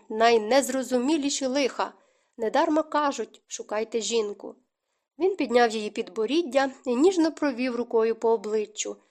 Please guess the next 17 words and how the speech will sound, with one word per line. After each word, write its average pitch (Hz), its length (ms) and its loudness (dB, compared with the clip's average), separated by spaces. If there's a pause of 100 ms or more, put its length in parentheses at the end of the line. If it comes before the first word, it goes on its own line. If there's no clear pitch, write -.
(140)
ніби 220 220 0
стираючи 226 580 2
слід 311 400 -2
тяжких 220 480 -4
переживань. 220 760 -4 (680)
«Але 302 200 0
ж 277 80 0
вони 311 240 4
приносять 320 600 2
іноді 277 300 4
й 233 60 4
найбільше 214 480 0
щастя», 208 680 -4 (120)
продовжив 208 580 -4
він. 208 300 -6 (460)
«Правду 226 320 2
кажучи, 254 640 2